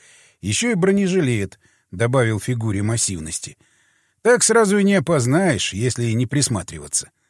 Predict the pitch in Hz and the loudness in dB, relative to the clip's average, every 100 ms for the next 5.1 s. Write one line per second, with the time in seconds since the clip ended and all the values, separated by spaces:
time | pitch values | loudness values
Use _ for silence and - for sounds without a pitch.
0 | _ _ _ _ _ _ 90 226 262 190 | _ _ _ _ _ _ -2 2 2 4
1 | 240 190 196 180 143 202 180 147 147 127 | 4 4 4 2 2 2 2 0 -2 0
2 | 151 180 233 190 - - _ _ _ - | 0 0 0 0 -4 -14 _ _ _ -2
3 | 143 226 190 - 214 202 143 147 160 139 | 2 4 2 4 4 4 2 0 -2 0
4 | 160 170 196 143 - 180 139 120 - 82 | 0 0 0 -2 -2 -2 0 -2 -4 -8
5 | 73 | -10